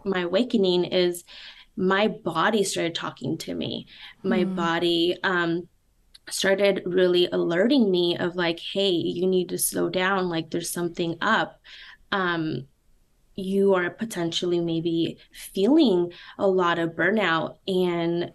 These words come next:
Speaker 1: uh, feeling a lot of maybe unhappiness and sadness or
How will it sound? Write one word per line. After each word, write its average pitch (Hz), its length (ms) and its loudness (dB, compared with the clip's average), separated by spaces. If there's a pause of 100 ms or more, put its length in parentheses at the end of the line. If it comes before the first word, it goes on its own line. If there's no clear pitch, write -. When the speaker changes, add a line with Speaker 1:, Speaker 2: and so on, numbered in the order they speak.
Speaker 1:
uh, 175 240 -6
feeling 170 460 -2
a 175 120 -6
lot 170 220 -2
of 170 160 -6
maybe 170 340 -4
unhappiness 175 920 0
and 165 120 -6
sadness 175 640 -2
or 180 300 -6